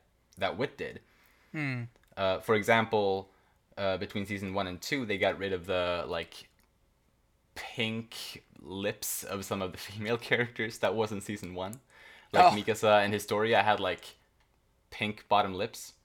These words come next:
Speaker 2: Oh,
Speaker 1: Or,
Speaker 2: really?
Speaker 1: like, I don't know. Yeah, yeah, in
Speaker 2: I,
Speaker 1: season one
Speaker 2: I,
Speaker 1: they did.
Speaker 2: I have to, I haven't, yeah, I haven't seen season one in a long time, so I have to go back and
Speaker 1: <laughs> I thought, I, I did think that looked a little silly in season one. Uh,
Speaker 2: Yeah, no, yeah,
Speaker 1: but,
Speaker 2: I can see that.
Speaker 1: I mean, I guess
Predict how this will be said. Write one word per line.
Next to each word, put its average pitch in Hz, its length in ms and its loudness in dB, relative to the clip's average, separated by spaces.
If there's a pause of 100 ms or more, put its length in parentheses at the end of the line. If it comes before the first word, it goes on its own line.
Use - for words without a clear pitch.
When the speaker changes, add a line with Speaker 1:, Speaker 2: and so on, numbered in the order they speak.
(140)
Speaker 2:
Oh, 160 140 8
Speaker 1:
Or, 143 80 4
Speaker 2:
really? 175 120 8
Speaker 1:
like, 135 160 6
I 113 100 8
don't 113 80 4
know. 98 280 0
Yeah, 101 380 6 (160)
yeah, 101 220 4
in 104 100 -2
Speaker 2:
I, 143 140 10
Speaker 1:
season 120 160 4
one 110 100 6
Speaker 2:
I, 156 80 12
Speaker 1:
they 160 60 4
did. 165 40 8
Speaker 2:
I 175 40 10
have 202 160 10
to, 196 180 4
I 170 60 10
haven't, 190 320 6
yeah, 139 160 4
I 139 40 6
haven't 170 240 4
seen 165 200 0
season 139 260 0
one 135 140 6
in 131 40 4
a 131 40 2
long 135 180 4
time, 131 280 2
so 127 100 0
I 127 40 2
have 131 120 2
to 135 60 -10
go 131 100 -4
back 131 300 2
and 117 100 -10 (200)
Speaker 1:
<laughs> - 220 -8
I 131 60 8
thought, 135 260 12
I, 135 160 12
I 143 100 10
did 165 220 2
think 135 140 4
that 120 120 10
looked 117 140 0
a - 20 0
little 110 220 0
silly 110 300 -2
in 113 80 -4
season 123 260 -4
one. 117 260 -4 (540)
Uh, 98 120 -6
Speaker 2:
Yeah, 123 280 6
no, 139 240 8
yeah, 123 200 2
Speaker 1:
but, 117 320 10
Speaker 2:
I 139 40 -12
can 127 120 -14
see - 140 -8
that. 120 100 -6
Speaker 1:
I - 40 2
mean, 147 180 2
I 147 80 8
guess 160 340 8